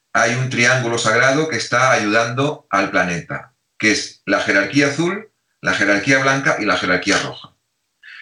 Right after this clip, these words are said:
Entonces, la jerarquía azul es la unión de los extraterrestres ascendidos, lo recalco, ascendidos.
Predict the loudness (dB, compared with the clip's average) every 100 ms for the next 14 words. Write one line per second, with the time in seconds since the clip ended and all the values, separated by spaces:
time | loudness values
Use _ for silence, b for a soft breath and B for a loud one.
0 | B -2 0 0 2 0 0 0 0 0
1 | -2 -2 -6 -6 -2 0 -2 -6 -16 -2
2 | 2 2 2 2 2 0 0 2 0 0
3 | -4 0 2 2 2 2 2 0 0 0
4 | 0 0 -4 -2 -2 -2 -6 -12 -14 -8
5 | -4 -2 -2 -2 -2 -2 -2 -4 -4 -4
6 | -10 -18